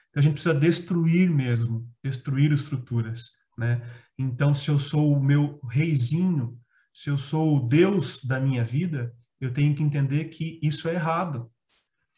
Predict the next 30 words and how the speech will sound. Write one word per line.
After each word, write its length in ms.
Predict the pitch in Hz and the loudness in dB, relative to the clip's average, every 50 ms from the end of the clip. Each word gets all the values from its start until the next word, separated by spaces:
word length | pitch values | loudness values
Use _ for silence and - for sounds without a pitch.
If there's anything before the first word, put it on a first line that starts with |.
| _ _ _ - | _ _ _ -12
E 60 | 143 | -10
que 200 | 143 - 160 156 | -8 -2 -2 -2
se 140 | 143 - 175 | 0 0 -2
eu 120 | 165 160 | -4 -2
tomo 260 | - 160 165 170 175 160 | 0 2 2 2 2 2
decisões 680 | 143 156 151 - - 139 123 127 147 156 160 143 123 | 0 0 -2 -2 -2 -2 0 2 2 2 2 2 0
baseadas 760 | 123 131 135 127 123 135 139 143 143 139 135 123 120 - - | 0 0 -2 0 0 0 0 0 -2 -2 -4 -6 -8 -8 -4
no 180 | 139 135 139 139 | 0 4 6 6
meu 220 | 139 147 170 185 | 6 6 6 4
gosto, 640 | 160 139 143 151 170 175 - - - - - 120 120 - _ _ _ _ _ _ _ - | 4 4 4 4 4 4 2 -2 -8 -12 -12 -12 -12 -14 _ _ _ _ _ _ _ -6
na 180 | 127 127 131 131 | -4 -2 0 2
minha 300 | 135 147 170 185 180 147 | 2 2 4 2 0 0
forma, 720 | - - - - 143 147 156 160 156 147 127 120 123 143 | -2 -6 -4 0 2 4 4 4 4 2 0 -2 -2 -4
no 140 | 127 135 131 | -4 -2 0
meu 220 | 139 151 175 180 147 | 0 0 2 0 0
jeito 500 | 120 120 135 156 175 190 175 - - 139 | 0 0 2 0 0 0 -4 -6 -8 -8
de 120 | 123 120 | -8 -6
pensar, 600 | 123 127 117 117 117 - 156 156 165 175 175 - _ _ _ _ _ _ _ - | -4 -2 -2 -2 -2 -2 -4 -4 -6 -6 -10 -16 _ _ _ _ _ _ _ -2
isso 220 | 143 143 - 143 | -2 -2 -2 -2
também 400 | - 143 139 135 135 135 139 139 | -2 0 0 0 0 0 0 0
é 80 | 143 151 | 0 -2
errado. 440 | 151 127 123 110 107 113 120 - _ _ _ _ _ _ _ _ _ _ _ - | -2 -2 -4 -4 -4 -6 -10 -14 _ _ _ _ _ _ _ _ _ _ _ -2
Não 260 | 135 135 139 147 156 | 2 4 4 4 4
é 60 | 170 | 2
simples 640 | 170 - - - 165 160 165 165 160 165 151 139 123 | 0 -2 -2 0 2 2 4 2 2 2 0 0 2
isso, 320 | 127 127 120 - - - _ _ _ _ _ _ _ - | 2 0 -2 -4 -8 -12 _ _ _ _ _ _ _ -8
porque 300 | 135 131 127 - 147 147 | -8 -6 -4 -2 -2 0
é 260 | 170 180 180 - - _ _ - | 0 -2 -4 -10 -14 _ _ -4
uma 140 | 139 139 139 | 0 0 0
estrutura 800 | 131 - - 160 180 180 - - 151 160 151 131 117 117 - - | 0 0 -2 -4 -4 -4 -2 0 2 2 2 2 0 -2 -6 -10